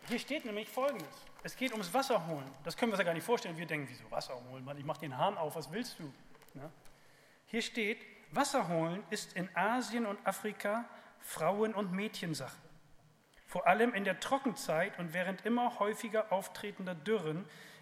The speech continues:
ist die nächste Wasserstelle meist weit entfernt. Mit Kanistern, Kannen und Krügen sind die Frauen oft stundenlang zu Fuß unterwegs, häufig alleine,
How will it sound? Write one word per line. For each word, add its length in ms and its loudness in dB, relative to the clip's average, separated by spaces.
ist 220 -4
die 60 -2
nächste 440 2
Wasserstelle 520 2
meist 440 0
weit 260 2
entfernt. 640 -4
Mit 200 -2
Kanistern, 800 2
Kannen 380 4
und 180 -4
Krügen 320 0
sind 220 -4
die 40 -6
Frauen 500 0
oft 200 0
stundenlang 600 0
zu 160 -8
Fuß 280 -4
unterwegs, 640 -6
häufig 500 2
alleine, 640 0